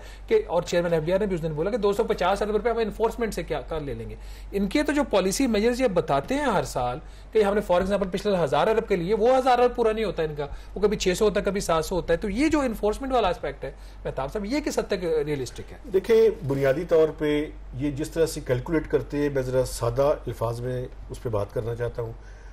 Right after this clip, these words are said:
Speaker 2: आप nominal growth का number लेते हैं, Nominal growth से क्या मुराद है? एक real जीडीपी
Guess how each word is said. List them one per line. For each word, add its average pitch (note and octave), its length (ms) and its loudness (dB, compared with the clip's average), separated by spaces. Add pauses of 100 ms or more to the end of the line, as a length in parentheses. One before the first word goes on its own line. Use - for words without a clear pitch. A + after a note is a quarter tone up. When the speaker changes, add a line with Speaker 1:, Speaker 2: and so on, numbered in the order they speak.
(300)
Speaker 2:
आप D#3 400 2
nominal D3+ 420 0
growth B2+ 260 -2
का - 140 -4
number G#2 220 -4
लेते G2+ 300 -6
हैं, G#2+ 140 -6
Nominal E3 320 -2
growth D3+ 240 0
से D3 120 -10
क्या D3 160 2
मुराद C3 300 2
है? C3 80 4
एक B2+ 200 -4
real D#3+ 160 2
जीडीपी D3+ 460 -4